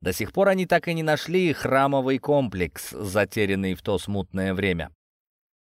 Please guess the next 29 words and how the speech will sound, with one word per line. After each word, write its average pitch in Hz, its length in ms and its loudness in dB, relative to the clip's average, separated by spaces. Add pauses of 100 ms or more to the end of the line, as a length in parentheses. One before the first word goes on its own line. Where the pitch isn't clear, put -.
(120)
По 113 160 0
имеющейся 190 560 0
информации, 175 600 2
он 165 220 0
находится 165 500 0
где-то 147 320 0
на 143 100 2
границе 135 480 0
территории 127 580 0
Нефритовой 123 580 0
Черепахи 123 560 0
и 131 120 0
Лазурного 113 600 2
Потока. 85 520 -4 (500)
Поэтому 104 400 2
в - 60 -6
качестве 107 460 0
награды 107 540 4
за 95 120 -2
победу 87 460 -2
в - 60 -14
турнире 107 560 0
победитель 117 640 -2
получает 123 600 0
одну 120 460 0
из 135 220 -4
спорных 113 640 -2
территорий 131 600 0
проигравшего. 90 1000 -4